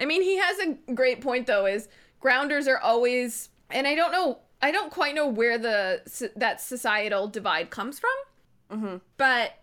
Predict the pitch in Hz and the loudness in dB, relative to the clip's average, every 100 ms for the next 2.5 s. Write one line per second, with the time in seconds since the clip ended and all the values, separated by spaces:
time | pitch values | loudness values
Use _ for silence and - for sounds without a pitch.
0 | - 226 247 277 294 262 - 214 226 226 | -8 0 2 2 0 -2 0 0 2 0
1 | 220 190 190 190 170 - - - - _ | 0 0 2 2 -2 -6 -14 -16 -20 _
2 | _ 214 190 147 | _ -4 -2 -2